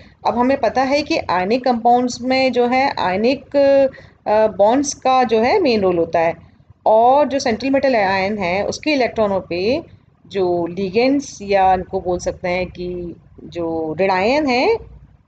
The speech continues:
उनके द्वारा लगाए गए प्रतिकर्षण की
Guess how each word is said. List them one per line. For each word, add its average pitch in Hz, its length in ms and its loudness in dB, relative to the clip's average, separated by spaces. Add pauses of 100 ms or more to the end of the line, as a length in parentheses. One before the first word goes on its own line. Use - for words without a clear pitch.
(220)
उनके 254 420 -2
द्वारा 226 340 2
लगाए 185 480 2
गए 202 460 0 (800)
प्रतिकर्षण 262 640 0
की 359 380 2